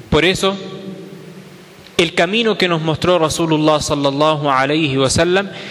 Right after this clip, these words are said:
es el camino que Allah subhanahu wa ta'ala quiere que sigamos. Ahora hablábamos de las bendiciones de Allah.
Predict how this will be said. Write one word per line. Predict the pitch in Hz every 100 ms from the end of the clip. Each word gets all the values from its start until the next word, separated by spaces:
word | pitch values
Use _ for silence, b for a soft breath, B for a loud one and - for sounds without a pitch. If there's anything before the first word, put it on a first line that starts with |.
| B
es | - 160
el | 156 143
camino | 151 185 202 175
que | 160
Allah | 156 156 202
subhanahu | 214 - - 196 180 165 165
wa | 160
ta'ala | 160 170 156
quiere | 156 156 143
que | 139
sigamos. | 131 123 120 110 - - B B B B B B B B B -
Ahora | 170 208 190
hablábamos | 180 196 196 185 160
de | 165 165
las | 160 147 147
bendiciones | 160 151 143 165 156 135
de |
Allah. | 135 123 117